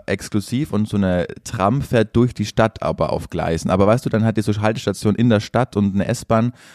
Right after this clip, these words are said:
hat dann immer eine S-Bahn-Station einfach. Also eine S-Bahn ist quasi wie eine U-Bahn, nur überirdisch und eine Tram fährt aber so,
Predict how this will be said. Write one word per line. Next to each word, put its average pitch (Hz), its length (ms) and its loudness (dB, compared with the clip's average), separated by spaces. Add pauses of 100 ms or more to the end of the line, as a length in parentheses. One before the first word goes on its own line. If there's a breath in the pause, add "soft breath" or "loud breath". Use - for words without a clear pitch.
(160 loud breath)
hat 110 180 -2
dann 104 140 2
immer 104 380 2 (120)
eine 87 140 -2
S-Bahn-Station 87 840 0
einfach. - 440 -6 (100)
Also 107 240 4 (320 loud breath)
eine 107 100 4
S-Bahn 151 380 2
ist 131 160 -4
quasi 127 260 4
wie 127 60 4
eine 127 140 4
U-Bahn, 139 340 2
nur 117 180 2
überirdisch 151 800 2
und 117 280 0
eine 110 100 -2
Tram 127 320 -4
fährt 127 180 -4
aber 113 220 0
so, 113 220 2